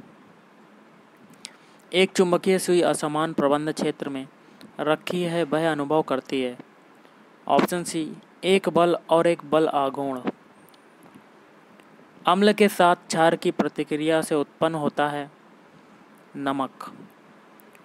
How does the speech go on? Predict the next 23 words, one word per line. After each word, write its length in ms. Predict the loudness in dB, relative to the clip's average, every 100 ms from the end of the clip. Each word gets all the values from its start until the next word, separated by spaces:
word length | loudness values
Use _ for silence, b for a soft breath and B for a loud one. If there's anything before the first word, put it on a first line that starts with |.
| -2 4
फ़ोर 180 | 6
पॉइंट 300 | 6 2 2
टू 160 | 0 0
फ़ाइव 240 | 4 4 2
ग्राम 300 | 0 0 2
अमोनिया 360 | 0 -2 -2 -4
में 140 | -2
अणुओं 280 | -2 -2 -2
की 120 | -4
संख्या 420 | -4 -6 -4 -4
है, 200 | -4 -8 -12 -20 -20 -20 -20 -20 -20 -20 -20 -20 -4
तो 80 | 0
ऑप्शन 400 | 2 2 0 -2
बी, 240 | -4 -6 -12
वन 260 | -2 0 0
पॉइंट 300 | -2 -4 -2
फ़ाइव 260 | -2 -2
into 340 | -4 -12 -4 -4
ten 220 | -2 -4
to 80 | -4
power 240 | -2 -2
twenty 360 | -4 -8 -8 -10
three। 200 | -8 -12